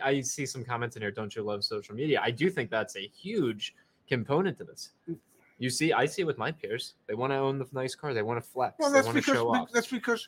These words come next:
Speaker 2: y-, y-, y-, there's so many, uh, influencers. Okay. And, and what people have to realize is, well, the influencers are getting their stuff for free. Okay.
Speaker 1: That's my truck right there.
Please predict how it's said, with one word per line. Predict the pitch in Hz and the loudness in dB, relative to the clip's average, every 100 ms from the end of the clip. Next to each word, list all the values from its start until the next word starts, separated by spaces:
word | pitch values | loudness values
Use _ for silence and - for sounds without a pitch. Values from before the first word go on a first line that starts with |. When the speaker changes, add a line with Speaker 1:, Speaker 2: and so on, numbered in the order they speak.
| 208 | -12
Speaker 2:
y-, | 208 190 - | -18 -18 -12
y-, | 196 202 220 214 208 | -10 -10 -14 -12 -10
y-, | 208 _ _ _ 185 | -10 _ _ _ 0
there's | 190 - | 2 6
so | 208 196 | 8 8
many, | 190 175 156 156 | 8 6 6 6
uh, | 143 139 - _ _ _ _ | 6 6 -4 _ _ _ _
influencers. | 165 156 - 104 76 71 - - - - _ _ _ _ _ - | 6 6 4 -4 -4 -8 -12 -12 -18 -18 _ _ _ _ _ -2
Okay. | 139 135 131 120 127 - - _ - | 0 0 0 0 -2 -10 -20 _ 2
And, | 165 170 175 | 4 6 4
and | 175 175 175 | 6 6 8
what | 185 | 4
people | - 220 226 | 2 2 4
have | 202 202 | 4 2
to | |
realize | 143 185 208 127 117 117 | 2 4 4 4 2 0
is, | 123 123 | -4 -4
well, | 143 | -2
the | 135 147 | -2 0
influencers | 170 233 240 185 180 170 - 151 147 | 0 0 0 0 2 2 0 -4 -4
are | |
getting | 120 147 156 135 | 0 0 0 -2
their | 107 131 165 | 0 2 0
stuff | - 165 170 - _ _ | 0 -2 -2 -6 _ _
for | - 180 170 | 2 12 12
free. | 170 - - 190 214 143 - _ _ - 170 | 12 6 8 12 12 12 4 _ _ 4 6
Okay. | - - 165 - 247 - - | 6 6 8 8 6 0 -2
Speaker 1:
That's | 143 147 | 0 6
my | 139 | 6
truck | 156 - 113 - | 6 2 2 4
right | 117 117 | 2 2
there. | 131 104 | 0 -2